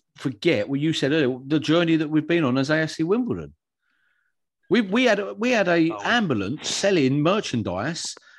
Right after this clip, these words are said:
Speaker 1: at Dulwich Hamlet, and now we've got a proper club shop at Plough Lane.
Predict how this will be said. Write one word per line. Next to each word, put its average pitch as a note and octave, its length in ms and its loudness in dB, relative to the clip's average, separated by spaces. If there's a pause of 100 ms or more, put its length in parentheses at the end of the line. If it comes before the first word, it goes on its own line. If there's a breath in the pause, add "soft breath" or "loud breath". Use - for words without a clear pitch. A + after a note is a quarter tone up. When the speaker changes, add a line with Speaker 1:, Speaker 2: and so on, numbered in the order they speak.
(140 loud breath)
Speaker 1:
at C#3 220 -6
Dulwich F3 320 0
Hamlet, F3+ 560 -2 (380 soft breath)
and D#3+ 160 2
now G#3 160 2
we've E3 160 2
got C#3+ 200 -2
a - 60 -14
proper - 460 -4
club D#3 320 -6
shop - 360 -6
at - 200 -6
Plough D3 260 0
Lane. D#3+ 400 -4